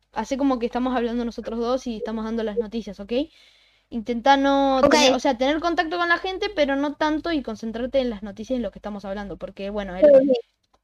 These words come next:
Speaker 1: él recién, vos recién, es tu, el primer stream que apareces, ¿no? O sea, el primer stream que, entre comillas, haces.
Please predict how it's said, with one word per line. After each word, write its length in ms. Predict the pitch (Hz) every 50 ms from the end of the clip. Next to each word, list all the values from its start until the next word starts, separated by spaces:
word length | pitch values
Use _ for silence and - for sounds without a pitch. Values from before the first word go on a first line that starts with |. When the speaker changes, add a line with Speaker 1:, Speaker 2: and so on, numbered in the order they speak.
| _ _ _ _ _ _ _ _ -
Speaker 1:
él 280 | - - 180 190 202 196
recién, 280 | 202 - - 208 - -
vos 160 | 220 254 285
recién, 300 | 285 311 302 - 339 320
es 220 | 269 220 - 330 320
tu, 300 | - 403 403 330 254 247 -
el 120 | 240 247
primer 640 | 226 262 254 277 302 349 370 339 320 294 285 269 254 269
stream 260 | - 311 320 349 320
que 80 | 302 269
apareces, 540 | 247 233 247 240 247 - 302 302 277 -
¿no? 240 | 254 247 262 277 269
O 60 | 233
sea, 140 | - 254 233
el 120 | 226 220 214
primer 300 | 220 226 240 262 285 285
stream 260 | 294 277 269 277 277
que, 240 | - 254 202 190 - _ _ _ _ _ _ _ _
entre 300 | - 214 214 208 220 214
comillas, 360 | 214 220 233 226 294 254 220
haces. 420 | 214 202 - 240 208 - - _